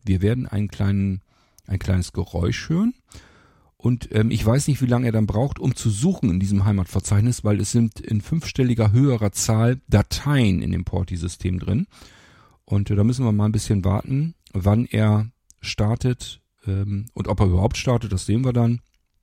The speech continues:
Jedenfalls, ob er die Datei dann findet. Das probieren wir jetzt einfach aus. Ich weiß selbst nicht, was genau passiert. Ich hab, weiß nur, wie es funktionieren sollte. Aber wenn da jetzt irgendwie, wenn ich was falsch gedacht habe und ein Fehler drin steckt oder so, dann kann natürlich auch alles Mögliche passieren. Aber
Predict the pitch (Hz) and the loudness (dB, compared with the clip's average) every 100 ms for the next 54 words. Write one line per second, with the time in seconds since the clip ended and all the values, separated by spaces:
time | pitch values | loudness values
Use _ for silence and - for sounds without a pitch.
0 | _ _ _ _ - 110 101 98 95 101 | _ _ _ _ -2 0 2 0 0 0
1 | 98 90 92 104 98 87 - - - - | 2 2 0 2 2 0 -6 -12 -14 -16
2 | - - - - - _ _ _ - 104 | -20 -20 -20 -20 -20 _ _ _ -4 -2
3 | - - 117 113 110 101 95 98 90 87 | -2 -6 -4 0 2 0 0 -4 -4 -6
4 | - 131 208 - - - 104 - 120 - | -2 -2 -2 -6 -10 -4 -2 2 2 2
5 | 117 127 175 - 98 98 - 104 95 95 | 2 2 2 0 0 0 -2 -2 -2 0
6 | 95 - 120 185 135 - 98 - - 120 | -2 0 -2 -2 -6 -12 -10 -8 -4 0
7 | 127 - 101 127 123 120 113 - - 143 | 0 0 -2 0 0 2 0 0 2 2
8 | - 131 131 104 98 117 - 214 - - | 2 2 4 4 2 0 0 -2 -4 -18
9 | - _ 104 95 98 104 104 - 110 107 | -20 _ -2 0 2 0 -2 -2 -4 -2
10 | 107 95 101 113 - 101 - 104 - 92 | -2 0 -2 -4 -4 -4 0 -2 0 -2
11 | 98 107 117 104 92 - 107 107 107 107 | -2 -2 -2 0 -2 -2 -2 0 -2 -4
12 | 98 - 101 104 101 98 98 95 92 98 | -6 -6 -6 -4 -4 -4 -4 -4 -4 -4
13 | 95 98 95 98 87 87 98 92 80 - | -4 -4 -6 -6 -6 -4 -2 -2 -4 -10
14 | - 95 85 82 127 131 135 | -12 -12 -10 -6 -2 0 -2